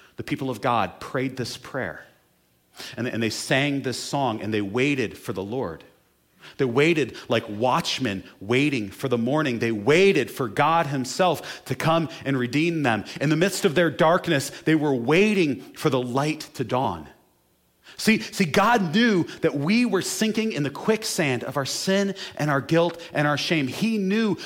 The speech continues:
that we couldn't pull ourselves out. When you're in the quicksand, it doesn't do any good for someone to stand on the edge of the pit and tell you to climb out.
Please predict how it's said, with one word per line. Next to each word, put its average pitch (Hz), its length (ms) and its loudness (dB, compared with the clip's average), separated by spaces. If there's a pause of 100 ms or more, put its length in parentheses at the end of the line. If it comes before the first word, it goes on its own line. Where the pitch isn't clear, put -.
that 156 160 -2
we 208 220 2
couldn't 202 480 0
pull 190 480 0
ourselves 147 580 -2
out. 131 460 -2 (880)
When 226 160 6
you're 262 120 6
in 247 100 6
the 240 60 4
quicksand, 285 800 2
it - 400 -10
doesn't 262 300 4
do 220 160 2
any 294 340 4
good 254 340 6
for - 240 -2
someone 240 380 4
to 196 60 2
stand 254 500 2
on 240 140 4
the 226 160 4
edge 208 140 4
of 202 60 -2
the 190 60 2
pit - 480 2
and 175 140 2
tell 214 180 4
you 202 120 4
to 180 60 2
climb 180 320 2
out. 123 280 -2